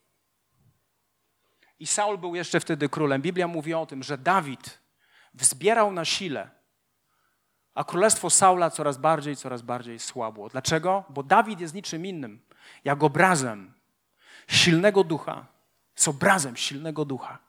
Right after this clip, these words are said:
Psalm sto trzydziesty pierwszy, werset drugi. Jeśli jesteś karmiącą matką, to lepiej to zrozumiesz.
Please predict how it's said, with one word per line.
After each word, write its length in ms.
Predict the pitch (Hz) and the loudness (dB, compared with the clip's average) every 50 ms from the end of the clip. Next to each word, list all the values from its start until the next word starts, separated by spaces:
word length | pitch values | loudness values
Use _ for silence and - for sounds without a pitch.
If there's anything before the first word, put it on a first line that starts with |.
| _ _ _ _ _ _ _ _ _ _ _ _ _ _ _ _ _ _ _ _ _ _ _ _ _ _ _ _ _ _ _ _ _ _ _ _ _ _ _ _ _ _ _ _ _ _ _ _ _ _ _ _ _ _ _ | _ _ _ _ _ _ _ _ _ _ _ _ _ _ _ _ _ _ _ _ _ _ _ _ _ _ _ _ _ _ _ _ _ _ _ _ _ _ _ _ _ _ _ _ _ _ _ _ _ _ _ _ _ _ _
Psalm 360 | - - - 233 269 302 294 | 2 4 6 6 6 6 4
sto 180 | - - 269 247 | 2 2 0 0
trzydziesty 540 | - - - 220 185 247 247 - - 233 190 | 0 -2 -4 -2 0 0 0 0 0 -4 -6
pierwszy, 600 | - - _ - 214 233 233 233 - - 233 208 | -8 -12 _ 2 4 4 4 4 4 2 2 2
werset 400 | 208 208 196 - - 202 170 156 | 4 4 4 4 4 2 2 4
drugi. 460 | 208 202 196 180 156 147 139 123 110 - - - - _ - - - - - - - _ _ _ _ _ _ _ _ _ _ _ _ - - - | 6 6 6 6 4 0 -6 -8 -8 -14 -20 -20 -20 _ -20 -20 -20 -20 -20 -20 -20 _ _ _ _ _ _ _ _ _ _ _ _ -20 -18 -10
Jeśli 240 | - 156 170 - 196 | -6 -4 -2 0 2
jesteś 260 | 208 202 - 226 - | 2 2 2 0 0
karmiącą 480 | - 214 196 202 214 214 208 - 214 202 | 2 0 0 0 -2 -4 -4 -2 -4 -2
matką, 360 | 196 202 208 208 - 220 208 | 0 0 -2 0 0 -2 -2
to 120 | - 202 196 | 0 2 4
lepiej 260 | 196 202 202 196 180 | 4 4 2 0 -2
to 100 | 180 180 | -4 -4
zrozumiesz. 720 | 156 151 151 135 127 113 113 104 95 - - - _ | -4 -4 -6 -6 -6 -10 -12 -12 -10 -10 -12 -12 _